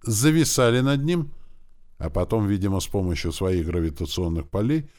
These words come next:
выворачивали целый пласт земли и изымали, втягивали в корабль свои находки. Знаете, сколько археологических экспедиций остались ни с чем,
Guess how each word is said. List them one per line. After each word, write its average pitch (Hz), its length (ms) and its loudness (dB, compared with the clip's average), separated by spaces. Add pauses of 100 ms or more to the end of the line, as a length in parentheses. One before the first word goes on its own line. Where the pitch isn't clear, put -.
(140)
выворачивали 110 760 2
целый 139 440 0
пласт 107 320 0
земли 85 500 -2 (760)
и 165 260 2
изымали, 127 920 2 (140)
втягивали 71 640 -2
в 69 80 -6
корабль 117 400 -2
свои 76 320 -2
находки. - 540 -8 (1120)
Знаете, 127 340 -2
сколько - 360 -6
археологических 64 880 -6
экспедиций 76 600 -4
остались 65 480 -4
ни 85 100 0
с 73 40 -4
чем, 127 320 -4